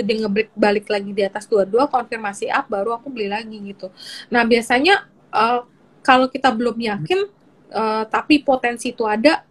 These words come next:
kita beli dulu atau beli di support. Jadi, kalau kita salah beli, istilahnya cut loss-nya nggak terlalu jauh gitu. Jangan beli yang udah tinggi, udah deket-deket resist, begitu kita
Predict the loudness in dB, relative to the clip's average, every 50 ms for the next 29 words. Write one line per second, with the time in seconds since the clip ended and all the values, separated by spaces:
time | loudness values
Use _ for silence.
0 | _ _ -8 -2 0 0 0 2 0 -2 0 0 2 2 2 2 0 -2 -2 -4
1 | -4 -2 0 -2 0 2 2 2 0 0 -2 -2 -4 -4 _ 2 2 2 2 -2
2 | -2 0 0 4 6 4 4 4 0 -18 -20 -18 -18 -20 _ _ 2 4 4 4
3 | 4 0 -2 0 -2 -2 -2 2 2 2 2 4 2 2 0 0 0 0 0 0
4 | 2 2 0 0 -2 -4 _ _ _ _ _ _ -8 -8 -6 -4 -4 -4 -2 -2
5 | -4 -4 -4 -2 -2 -2 -2 -2 -8 -4 -2 -2 0 0 0 -2 -2 -2 0 0
6 | 0 2 0 0 0 0 0 2 2 4 6 6 6 6 4 2 0 -4 -6 -6
7 | -4 -4 -2 -2 -2 -2 -2 -4 -4 -4 -2 -2 -2 -2 -2 -2 -2 -2 0 0
8 | -2 -2 -2 -4 -4 -2 -2 -2 -2 -2 -2 -2 -2 -4 -4 -6 -8 -8 -8 -8
9 | -10 -10 -8 -8 -8 -8 -6 -6 -6 -6 -6 -12 -10 -10 -8 -4 -2 -2 -2 -4
10 | -6 _ -20 -20 -20 -20 -20 _ _ _ _ -10 -6 -4 -2 -2 -2 -2 -4